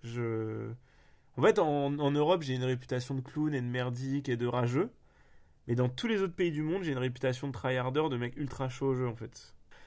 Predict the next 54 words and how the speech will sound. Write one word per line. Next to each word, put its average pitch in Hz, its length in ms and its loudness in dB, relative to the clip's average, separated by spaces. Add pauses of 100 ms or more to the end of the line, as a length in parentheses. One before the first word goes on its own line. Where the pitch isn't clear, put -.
(160)
Quand 131 60 -4
je 117 60 -4
vais 123 80 0
commencer 131 340 0
à - 20 4
arriver 143 200 4
en 135 80 2
master, 127 400 0
le 135 100 2
master, 127 420 2
il 143 60 -2
y 123 40 2
a 117 60 0
forcément 151 420 -6
deux, 143 140 -2
trois 139 160 -4
personnes 143 300 -4
qui - 100 -12
vont 131 80 -6
me 123 60 -2
reconnaître. 127 500 -4 (1200)
Et 131 40 -10
après, 135 220 -4
il 151 40 -2
suffit 147 300 -12
qu'il - 80 -8
y 127 80 -2
a - 160 -14
un 151 180 -2
mec, 156 320 0
euh, 120 220 0
qui 127 160 -10
me 123 60 -4
reconnaisse 127 500 -4
en, 117 500 -8 (360)
dans 127 80 0
la 127 100 2
team 131 180 -4
adverse, 139 840 -2
il 131 120 -6
donne 123 240 0
le 123 100 2
lien 143 300 2
et 135 100 2
mon 120 180 -2
jungler, 131 320 0
il 135 40 -2
se 123 80 -10
fait 123 80 -4
baiser 120 220 0
sa 117 160 -6
jungle, 127 280 -4
en 113 60 -8
fait. 110 140 -12